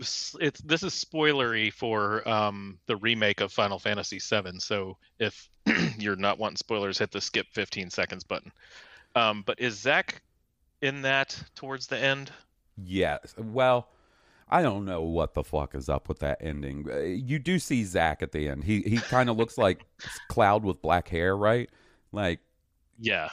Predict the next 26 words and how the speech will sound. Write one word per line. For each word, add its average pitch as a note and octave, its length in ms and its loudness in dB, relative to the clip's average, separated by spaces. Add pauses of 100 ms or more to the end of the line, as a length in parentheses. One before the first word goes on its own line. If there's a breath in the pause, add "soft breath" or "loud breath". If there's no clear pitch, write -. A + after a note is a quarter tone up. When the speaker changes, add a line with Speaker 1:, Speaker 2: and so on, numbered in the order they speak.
(140)
Speaker 1:
yeah. F#2+ 160 2
Mm-hmm. G#2 220 -8
Speaker 2:
Zack C3 380 4
was, A#2+ 320 0
uh, E2 140 -8
uh, F2 800 2 (120)
Aerith's F#2+ 540 2
boyfriend F2+ 800 2 (540 soft breath)
at - 140 -8
one F2+ 220 -2
point. F2+ 320 0
He G2+ 180 -2
and G2+ 120 -2
Cloud F2+ 360 4
were E2 140 -2
homies. D#2+ 640 -2 (480)
The, - 180 -2
a G#2 40 2
lot A2+ 260 4
of A2 60 0
Cloud's F#2 420 2
backstory D#2+ 580 -2
is D2 100 -10
tied E2 300 0
in D#2+ 240 -2
with, E2+ 280 -6